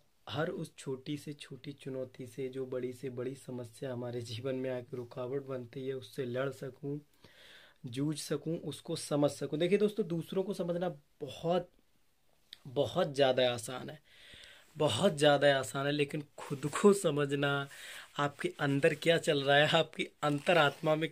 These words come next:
क्या चल रहा है, इसको समझना बहुत ज़्यादा मुश्किल हो जाता है।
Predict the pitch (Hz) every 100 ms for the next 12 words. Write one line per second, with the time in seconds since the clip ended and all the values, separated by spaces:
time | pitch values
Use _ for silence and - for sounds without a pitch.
0 | - 160 139 139 135 139 139 170 - -
1 | - - 170 143 - 165 156 156 160 147
2 | - - 165 143 143 139 147 139 - 143
3 | 131 127 127 139 131 143 208